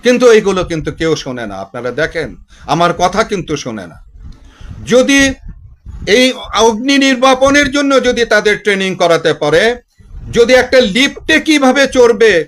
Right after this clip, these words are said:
আগুন লাগলে পরে লিফট যেন ব্যবহার না করে, সেইটার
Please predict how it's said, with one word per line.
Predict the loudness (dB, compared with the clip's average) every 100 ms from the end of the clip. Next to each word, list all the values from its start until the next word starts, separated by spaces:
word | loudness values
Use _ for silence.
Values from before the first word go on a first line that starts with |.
| _ -4 -2
আগুন | 2 2 2
লাগলে | 2 2 2
পরে | 4 4 4
লিফট | 0 0 0
যেন | 2 4
ব্যবহার | 4 2 4 2 2 2
না | 2
করে, | 2 2 0 -6 -4
সেইটার | 2 2 4